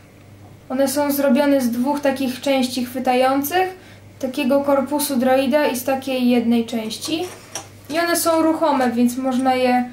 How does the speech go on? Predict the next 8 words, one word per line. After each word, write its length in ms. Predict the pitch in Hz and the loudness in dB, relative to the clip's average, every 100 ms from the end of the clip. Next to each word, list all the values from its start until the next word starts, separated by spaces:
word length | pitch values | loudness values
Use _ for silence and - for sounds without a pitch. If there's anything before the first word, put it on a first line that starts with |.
| - - - - | -12 -20 -20 -2
kłaść 340 | 277 277 254 269 | 2 2 2 0
jak 180 | 254 | -2
się 220 | - 262 254 | 0 -2 -2
chce. 360 | - - 208 190 - - - - - - - - - - - - - - - - - - | -4 0 0 -2 -12 -20 -20 -20 -20 -20 -20 -20 -20 -20 -20 -20 -20 -20 -20 -20 -20 -12
Tutaj 320 | 320 330 311 | -2 2 2
jest 160 | 294 285 | 2 0
takie 280 | 277 285 247 | -2 0 2
działko, 840 | 262 240 226 240 247 294 370 - | 2 2 0 0 2 2 -2 -8